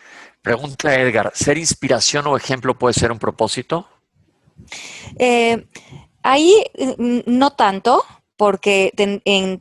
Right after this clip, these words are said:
Speaker 2: en, tendríamos que incluir el ámbito de otras personas. O sea, para ser inspiración o ejemplo, yo estoy ya muy al pendiente de lo que otras personas piensan de mí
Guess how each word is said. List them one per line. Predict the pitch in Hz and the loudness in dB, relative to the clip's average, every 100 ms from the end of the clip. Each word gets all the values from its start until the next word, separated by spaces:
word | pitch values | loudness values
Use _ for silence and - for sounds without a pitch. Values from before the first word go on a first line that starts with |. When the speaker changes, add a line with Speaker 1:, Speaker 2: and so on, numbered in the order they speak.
| - | -6
Speaker 2:
en, | 202 190 190 185 185 180 180 - | -4 -2 -4 -4 -6 -8 -12 -6
tendríamos | 202 196 220 226 240 | -4 0 0 0 -2
que | 233 | -2
incluir | 208 - 202 208 233 349 - - - _ _ _ _ _ - | -4 0 2 4 4 2 0 -8 -16 _ _ _ _ _ 0
el | 190 | 2
ámbito | 202 208 202 180 | 4 2 2 2
de | |
otras | 175 180 - | 2 0 -4
personas. | 190 - 226 208 160 - - - _ _ _ - | -4 0 0 0 -4 -8 -12 -14 _ _ _ -20
O | - | -4
sea, | 202 | 0
para | 202 190 | 0 0
ser | 214 | 0
inspiración | 233 233 220 185 175 202 196 | -2 -4 -2 -2 0 0 -2
o | 196 | -4
ejemplo, | - 240 220 214 220 339 _ - - - | 0 0 0 2 2 2 _ -20 -20 -20
yo | 185 208 | 0 2
estoy | 208 - 214 202 202 | 2 0 2 2 2
ya | 180 202 190 196 - | 2 2 2 -2 -6
muy | 202 214 | -2 0
al | 208 - | 0 -2
pendiente | 196 190 208 202 208 240 | -4 -2 -2 -2 0 0
de | 190 | 0
lo | 175 | -2
que | 180 | -4
otras | 170 190 | -6 -10
personas | - - 185 190 - | -10 -10 -8 -8 -6
piensan | 196 180 165 185 170 | -2 -2 -2 -6 -4
de | 170 170 | -4 -4
mí | 202 226 240 | -2 -2 -4